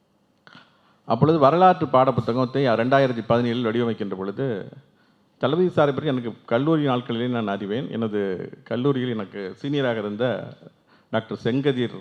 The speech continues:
என்ற என்னுடைய சீனியர் மாணவர் அவர். க-, நான் கால்நடை மருத்துவக் கல்லூரியில் நாமக்கல் படித்து கொண்டிருந்த பொழுது, அவர் வந்து இப்பொழுது ராஜஸ்தான் மாநிலத்தில் ஐ ஜியாக இருக்கிறார். அவர் காலச்சுவடியினுடைய நிரந்தர வாசகர். அவர்தான் எனக்கு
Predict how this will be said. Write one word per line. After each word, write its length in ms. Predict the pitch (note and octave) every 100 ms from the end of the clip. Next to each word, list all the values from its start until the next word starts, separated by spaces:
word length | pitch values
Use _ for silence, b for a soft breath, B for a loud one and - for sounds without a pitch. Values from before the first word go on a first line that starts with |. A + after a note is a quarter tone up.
| - -
என்ற 340 | G#2+ G2+ F#2+
என்னுடைய 500 | G2 G2 G2 F2 F#2
சீனியர் 420 | - C3+ C#3 A#2+
மாணவர் 340 | G2 F#2+ F#2 F#2+
அவர். 180 | G2 B2 -
க-, 120 | G#2
நான் 420 | G2 G2+ F#2+ G2
கால்நடை 380 | F#2 A2 B2+ A#2+
மருத்துவக் 300 | A2 G2+ G2+
கல்லூரியில் 320 | G#2 G2+ G#2+
நாமக்கல் 380 | F#2+ G#2+ A2 G2+
படித்து 300 | G2+ G2+ G2
கொண்டிருந்த 300 | G2 F#2 F2+
பொழுது, 380 | E2+ F2 A2+ F3+ b b b b b
அவர் 260 | - A2 B2
வந்து 160 | A#2 B2+
இப்பொழுது 340 | - G#2 G2+ F#2 F2+ F2+ - - -
ராஜஸ்தான் 540 | A2+ C#3 C#3 - A2+
மாநிலத்தில் 440 | G#2 G2 F#2+ A#2
ஐ 160 | G2 A2
ஜியாக 300 | A#2 G#2 G#2
இருக்கிறார். 400 | F2+ - - D3 - -
அவர் 180 | G2+ G#2+
காலச்சுவடியினுடைய 960 | A2 C3 C#3 B2 A2+ G2+ G2 F#2 - - -
நிரந்தர 340 | G#2 A2+ A2+
வாசகர். 460 | F#2 F2+ - F#2 F#2 - _ b b b b
அவர்தான் 340 | B2 C#3 D3
எனக்கு 600 | C3 A#2 A#2 G#2+ F#2+